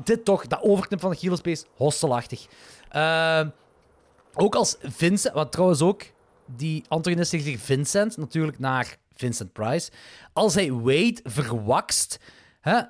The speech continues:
we hebben onze proces een wax mask, hè, maar hier,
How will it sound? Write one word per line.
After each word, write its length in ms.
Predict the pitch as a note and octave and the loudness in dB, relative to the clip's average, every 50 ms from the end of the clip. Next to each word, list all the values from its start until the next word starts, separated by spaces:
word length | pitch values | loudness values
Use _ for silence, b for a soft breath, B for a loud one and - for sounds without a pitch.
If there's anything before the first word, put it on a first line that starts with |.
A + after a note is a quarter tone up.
| _ _ | _ _
we 100 | - D3 | -4 -2
hebben 300 | C#3+ C3+ D#3+ F#3+ F#3 - | 0 2 0 0 0 2
onze 220 | - G3 G3 F3+ F3 | 2 2 2 2 0
proces 500 | - - E3 - - - F#3+ G#3 - - | -2 -4 -4 -2 0 0 0 0 0 -2
een 260 | - E3 C3+ B2+ A2+ G#2+ | -4 -4 -2 -2 -2 0
wax 380 | B2+ D3+ - - - - - A#2 | 0 0 0 0 -2 -4 -4 -2
mask, 480 | A2+ A#2 A#2 B2+ E3 A3+ A3 - - - | -2 -2 0 0 0 0 0 0 -2 0
hè, 140 | G3 A#3+ C4+ - b b b b b b b b | 0 0 0 -2 b b b b b b b b
maar 200 | b C#3 C#3+ B2+ | b 0 0 0
hier, 480 | A#2+ B2 C#3+ F3 G3+ A3+ B3+ B3 - | 0 2 2 2 4 4 2 0 -2